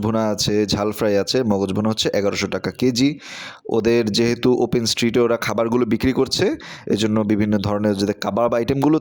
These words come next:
থাকে, তাছাড়া বিভিন্ন যে ইফতারি ওরা বিক্রি করছে, সব কিছুর উপর একটা পলিথিনের আবরণ দিয়ে রেখেছে। দই বড়া তিন পিস দেড়শো টাকা। মোটামুটি সব খাবার এই ছিল, আপনাদেরকে যা দেখালাম। চিকেন সাসলিক ছিল একশো টাকা করে, এটার সাইজ কিন্তু আনন্দ বেকারি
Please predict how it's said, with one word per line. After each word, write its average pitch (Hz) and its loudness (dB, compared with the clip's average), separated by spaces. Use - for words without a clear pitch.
থাকে, 151 -2
তাছাড়া 104 0
বিভিন্ন 113 0
যে 180 4
ইফতারি 170 0
ওরা 139 2
বিক্রি 113 -2
করছে, 110 0
সব 113 -2
কিছুর 117 2
উপর 123 0
একটা - -2
পলিথিনের 107 0
আবরণ 107 0
দিয়ে 101 4
রেখেছে। 98 -2
দই 110 6
বড়া 104 2
তিন 104 0
পিস 107 0
দেড়শো 117 0
টাকা। 139 -2
মোটামুটি 185 0
সব 147 0
খাবার 160 0
এই 117 4
ছিল, 139 2
আপনাদেরকে 113 0
যা 113 2
দেখালাম। 95 -4
চিকেন 107 0
সাসলিক 117 -2
ছিল 135 2
একশো - -4
টাকা 131 0
করে, 131 2
এটার 110 -2
সাইজ 110 -2
কিন্তু 127 2
আনন্দ 113 -2
বেকারি 113 0